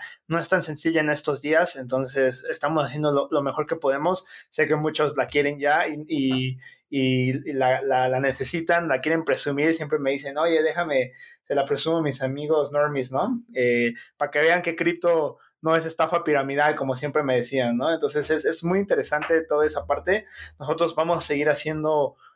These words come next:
eh, algunos eventos presenciales. Eh, nos gusta mucho interactuar con la comunidad.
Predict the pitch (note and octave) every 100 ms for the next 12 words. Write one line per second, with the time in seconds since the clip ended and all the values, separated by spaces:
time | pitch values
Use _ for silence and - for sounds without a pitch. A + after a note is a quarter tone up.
0 | - C3+ B2+ C3 D3+ D#3 D#3+ D#3+ D3 D3
1 | D3 D#3 - C3 B2+ B2+ D3+ D#3 D#3+ D#3
2 | D3+ C3+ B2+ A#2+ A#2 - - D3 D3 E3
3 | E3 E3 E3 E3 D3+ C#3 C#3 C#3+ D3 C#3
4 | - B2+ B2+ C3 D3+ D3+